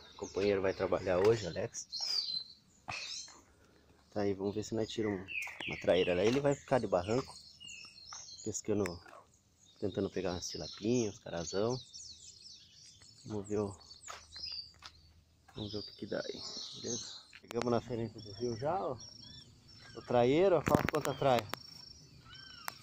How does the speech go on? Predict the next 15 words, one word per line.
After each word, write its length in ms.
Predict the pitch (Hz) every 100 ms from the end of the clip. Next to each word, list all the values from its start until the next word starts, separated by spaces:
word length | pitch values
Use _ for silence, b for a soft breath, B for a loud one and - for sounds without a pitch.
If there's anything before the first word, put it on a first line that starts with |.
| - - - - 120
Aí. 160 | 110 - - - 1077 - - - - - - - - - - - - -
O 40 |
cara 220 | - 117 143
vem 180 | 156
pescar 440 | 170 220 - 247 381
mesmo, 240 | 294 214
hein? 160 | 208 190 - - - - - - - - - - - - - - - - - - - - - - - - - - - - - - - - - - - - - - - - - - - 117 117 - -
Oi, 140 | 147 - -
oi, 0 |
oi, 240 | 160 185 139 -
oi. 260 | 196 196 - - - - - - - - - - - - -
Vamos 200 | 135 165
que 100 | 185
vamos. 280 | 170 113 - - -
<laughs> 1600 | - - - 147 - - - - - - - - - - -